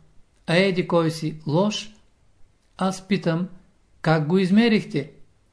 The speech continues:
Де ви е аршинът? Де ви е мярката за добро и за зло?" Никой няма право да мери другите хора, докато не е премерил себе си.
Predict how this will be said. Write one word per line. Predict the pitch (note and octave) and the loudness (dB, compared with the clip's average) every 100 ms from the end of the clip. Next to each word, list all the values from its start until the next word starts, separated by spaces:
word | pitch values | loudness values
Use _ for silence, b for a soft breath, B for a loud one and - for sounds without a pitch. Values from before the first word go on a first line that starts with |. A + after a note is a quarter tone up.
| _ _ C#3+ | _ _ -6
Де | C3 F#3 F#3 | 2 4 4
ви | G3+ | 2
е | G3+ | 2
аршинът? | G3+ - A3+ G3 D#3 - - _ _ _ - C#3+ | 0 0 0 0 -2 -8 -20 _ _ _ -14 -6
Де | A#2+ F3 | 0 0
ви | F3 F3+ | 2 2
е | E3 | 2
мярката | D#3+ G3+ G#3+ F3 E3+ D#3 - | 4 4 2 -2 -2 -4 -4
за | B2+ D3+ | -4 -2
добро | D#3 C#3+ D3 E3+ F#3 - _ | -2 -2 0 0 -2 -10 _
и | F3+ | -4
за | D#3+ F3+ | -2 0
зло?" | D#3+ E3 D3 - _ _ _ _ - _ _ _ _ _ - - | 0 -2 -2 -14 _ _ _ _ -20 _ _ _ _ _ -8 4
Никой | G#3 A#3+ A#3+ G#3 F#3+ | 6 6 4 0 2
няма | F3 F#3+ F#3 E3 | 0 2 2 2
право | E3+ F3 D#3+ | 2 2 2
да | D#3 | 2
мери | D#3 F3 F3 F#3+ D#3 | 2 2 0 -4 -4
другите | E3 F3+ D#3+ D#3 | 0 0 0 -4
хора, | - D3 C3+ C#3+ - _ _ - | -2 -2 -2 -6 -14 _ _ -12
докато | B2 D#3 D#3 D#3 D3 | -4 -2 -2 -2 0
не | D#3 | 0
е | F3 | 0
премерил | D#3+ D3+ E3 E3 D#3 D#3 | -2 -2 0 0 0 -4
себе | - D#3+ D#3+ C#3 | -4 0 0 0
си. | - - | -6 -14